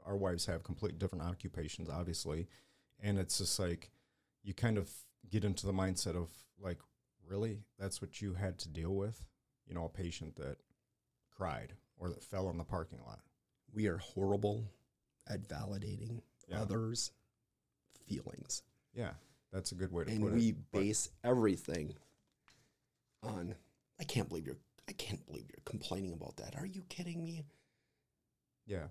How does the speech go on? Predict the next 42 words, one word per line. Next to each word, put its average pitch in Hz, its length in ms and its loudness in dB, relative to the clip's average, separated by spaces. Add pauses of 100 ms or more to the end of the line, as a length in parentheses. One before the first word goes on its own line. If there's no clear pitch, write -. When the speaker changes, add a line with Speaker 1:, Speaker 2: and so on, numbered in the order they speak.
(480)
Speaker 2:
"I 160 60 -2
had 170 160 -2
to 165 80 2
see 156 180 0
some 151 320 0
dead 156 320 -2
body. 139 400 0
I 135 40 4
had 175 260 -2
to 143 60 0
do 156 160 -2
this." 156 340 0
And 110 240 2
really, 123 400 4 (920)
their 131 220 6
stress 135 480 2
and 104 180 4
their 120 140 6
anx-, 113 180 4 (140)
anxiety 113 640 2
and 95 240 -2
wanting 107 320 6
to 101 60 4
explain 120 720 0
and 78 160 -2
talk 143 340 -4
to - 140 -4
you 127 120 6
about 95 160 2
what 104 220 4
the, - 140 0 (440)
what 117 120 2
happened 120 360 2
to 113 40 4
them 110 280 4
is - 260 0
completely 117 480 0
shut 87 320 0
down. 87 240 -4
Like, - 200 -6
we 113 100 0
just - 360 0